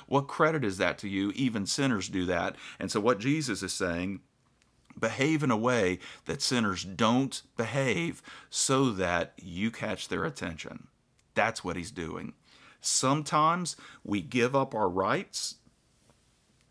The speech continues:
because the greater good is we want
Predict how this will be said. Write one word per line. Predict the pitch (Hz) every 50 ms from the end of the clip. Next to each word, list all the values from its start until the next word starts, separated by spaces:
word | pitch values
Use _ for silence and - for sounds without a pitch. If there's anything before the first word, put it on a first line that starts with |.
| _ _ _ _ _ _ _ _ _ -
because | - 113 - 113 110 101
the | - 98
greater | 98 - 104 98 101 101 - -
good | 92 95 110 113 127 151 170 175 160 - - _ _ _ _ _ - _ _ - _ _ _ _
is | - 98 104 101 98 98 92 90 85 85 85 - - - - - - _ _ _
we | - 92 107 110 104
want | 92 85 98 98 113 120 135 131 - - - - -